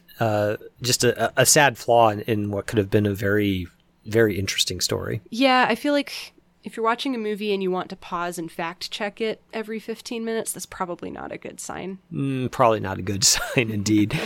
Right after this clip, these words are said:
Speaker 1: Listeners, that is our review of the new Silent Twins. It is out this weekend in theaters. If you have a chance to, to see it, it's a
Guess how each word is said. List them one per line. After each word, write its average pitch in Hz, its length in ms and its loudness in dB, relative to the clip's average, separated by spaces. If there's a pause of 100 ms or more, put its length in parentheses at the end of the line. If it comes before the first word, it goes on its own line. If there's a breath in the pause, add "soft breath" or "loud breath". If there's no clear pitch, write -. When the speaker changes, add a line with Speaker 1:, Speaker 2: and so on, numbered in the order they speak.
(380 loud breath)
Speaker 1:
Listeners, 160 320 8
that 170 180 10
is 160 120 4
our 156 180 12
review 139 420 8
of 113 340 2
the 123 100 6
new 131 220 8
Silent 143 560 4
Twins. 131 520 6
It 123 200 6
is 113 260 8
out 139 340 2
this 135 340 6
weekend 139 540 6
in 123 260 2
theaters. 123 600 6
If 127 60 -8
you 156 100 6
have 175 140 6
a - 40 -8
chance - 340 4
to, 131 460 6
to - 120 0
see 147 260 6
it, 180 140 6
it's - 220 4
a 131 280 8